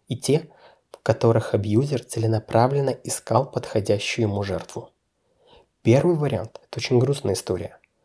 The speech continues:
Родительский абьюз почти всегда вырастает именно из любви и желания сделать как лучше,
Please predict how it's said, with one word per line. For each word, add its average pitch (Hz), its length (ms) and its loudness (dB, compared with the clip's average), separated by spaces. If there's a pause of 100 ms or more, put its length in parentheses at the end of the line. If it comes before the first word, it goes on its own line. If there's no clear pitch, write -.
(340)
Родительский 139 500 0
абьюз 135 280 4
почти 127 260 -6
всегда 123 420 0
вырастает 127 600 0
именно 127 260 0
из 120 120 0
любви 120 360 2
и 131 40 -2
желания 120 520 2
сделать 120 360 2
как 117 220 0
лучше, 117 540 2